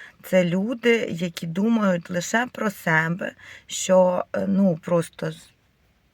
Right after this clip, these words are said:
я після цих двох дзвінків, е, просто в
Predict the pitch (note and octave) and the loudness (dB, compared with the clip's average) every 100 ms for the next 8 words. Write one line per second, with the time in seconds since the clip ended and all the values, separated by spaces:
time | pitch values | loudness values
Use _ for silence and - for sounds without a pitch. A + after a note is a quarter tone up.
0 | - G3 G#3 G#3 G3 - F#3+ F#3 _ G#3 | -14 2 2 2 -2 4 4 4 _ -2
1 | F3+ D#3+ F3+ F#3+ E3+ F3+ F3+ F3 - A3 | -2 -2 -2 0 -2 -4 -4 -4 -6 -6
2 | D4+ E4 - - - - - - - _ | -6 -8 -20 -20 -20 -18 -18 -18 -20 _
3 | - F3 E3+ E3 G3 G3+ - F#3 - E3+ | -8 -8 -6 0 0 0 0 4 4 2
4 | D#3 - | -10 -20